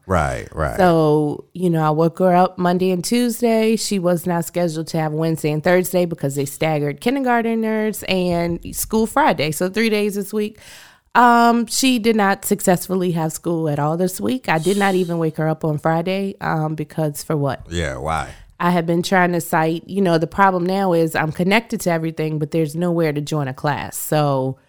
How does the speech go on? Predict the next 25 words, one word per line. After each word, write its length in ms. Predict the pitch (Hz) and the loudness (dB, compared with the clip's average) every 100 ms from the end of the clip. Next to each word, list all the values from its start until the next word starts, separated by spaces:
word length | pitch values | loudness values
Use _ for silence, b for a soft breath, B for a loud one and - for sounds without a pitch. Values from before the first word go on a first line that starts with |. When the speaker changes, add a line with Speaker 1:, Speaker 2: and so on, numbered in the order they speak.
| b b b - | b b b -18
Speaker 1:
Wow. 380 | 78 76 76 135 | -14 -10 -10 -4
Speaker 2:
is, 280 | 170 143 - | -2 -2 -6
is 220 | - 147 147 | -4 -2 -2
it's 320 | 147 - - | -4 -4 -8
for 160 | 143 | -4
real? 460 | 139 143 165 190 190 | -2 -2 -2 -4 -4
Or, 500 | 156 143 135 135 131 - - | -2 -2 -2 -2 -6 -10 -10
you 140 | 180 226 | -2 0
know, 200 | 170 160 | 4 4
it, 120 | 156 | 2
it 180 | - 170 | 0 -2
tells 400 | - 180 170 160 | 0 2 2 0
me 220 | 175 165 | -2 0
you're 340 | 156 156 175 180 | -2 0 2 2
enrolled 540 | 165 165 156 160 165 | 2 0 2 2 2
in 140 | 156 | -2
courses 540 | 151 175 160 - 160 143 | 0 0 0 0 -4 -2
that 160 | 151 | -4
have 180 | 147 147 | 0 -2
not 240 | 147 139 135 | 0 -2 -2
yet 240 | 139 - | -4 -4
started. 580 | - 160 151 123 127 - | -4 0 0 -2 -8 -12
So 180 | - 143 | -6 -4
I'm 160 | 147 | -2
like 420 | 139 139 139 - | -4 -4 -4 -6